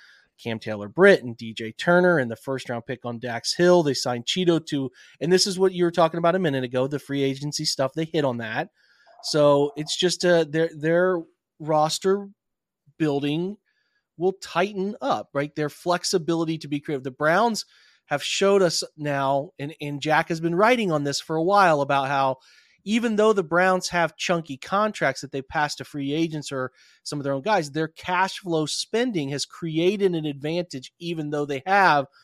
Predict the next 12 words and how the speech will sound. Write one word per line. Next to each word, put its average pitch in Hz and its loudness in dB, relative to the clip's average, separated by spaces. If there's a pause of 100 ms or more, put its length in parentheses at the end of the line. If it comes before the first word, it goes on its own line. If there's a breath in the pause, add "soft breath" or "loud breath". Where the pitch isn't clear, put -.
(240 soft breath)
some 170 -2
of 160 2
those 147 0
chunky 156 -4
parts 156 -2
of 139 -10
their, 131 -6 (500)
uh, 123 -8
salary 185 2
cap 127 -6
table, 113 -10
right? 151 -2